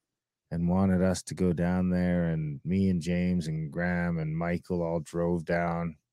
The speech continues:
to Washington State and, uh, met up with him, and Ryan was there,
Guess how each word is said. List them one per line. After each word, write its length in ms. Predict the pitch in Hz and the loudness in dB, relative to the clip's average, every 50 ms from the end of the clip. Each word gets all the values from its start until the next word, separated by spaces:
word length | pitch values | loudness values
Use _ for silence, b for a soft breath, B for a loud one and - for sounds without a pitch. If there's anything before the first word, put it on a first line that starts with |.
| _ _ _ _ _ _ _ _ _ _ _ _ _ _ | _ _ _ _ _ _ _ _ _ _ _ _ _ _
to 60 | - | -6
Washington 680 | 87 80 82 87 92 90 - - 92 85 - 90 90 87 | -4 0 2 2 2 2 0 -2 -6 -6 -4 -2 -4 -2
State 720 | 78 - - - - 87 80 76 76 76 85 98 - - - - - _ _ _ _ _ _ _ _ _ _ _ _ _ _ _ _ _ _ - | -2 -4 -6 -6 -4 -2 -2 0 -2 -2 -4 -6 -8 -12 -18 -20 -20 _ _ _ _ _ _ _ _ _ _ _ _ _ _ _ _ _ _ -6
and, 440 | 85 82 82 80 78 80 78 65 82 | -2 -2 0 0 0 0 0 0 0
uh, 380 | 80 78 76 76 76 73 69 - | 0 2 2 2 2 2 0 2
met 200 | - 87 90 90 | 2 4 6 8
up 160 | 90 90 87 - | 8 6 6 4
with 140 | 90 - | 2 2
him, 460 | - - 92 95 95 98 98 98 95 92 - - | 4 4 6 6 8 8 8 8 6 4 2 0
and 640 | 87 85 82 80 80 80 80 78 78 78 76 78 - - _ _ _ _ _ _ _ _ _ _ _ _ _ _ _ _ _ _ _ _ | 0 0 0 0 0 0 -2 -2 -2 -4 -6 -8 -12 -16 _ _ _ _ _ _ _ _ _ _ _ _ _ _ _ _ _ _ _ _
Ryan 500 | - 80 85 90 95 98 98 95 90 85 | -4 0 2 4 6 6 6 6 6 6
was 200 | 82 80 73 73 | 4 2 0 0
there, 440 | 80 80 80 78 78 80 82 87 82 | 0 0 0 0 2 0 0 -2 -4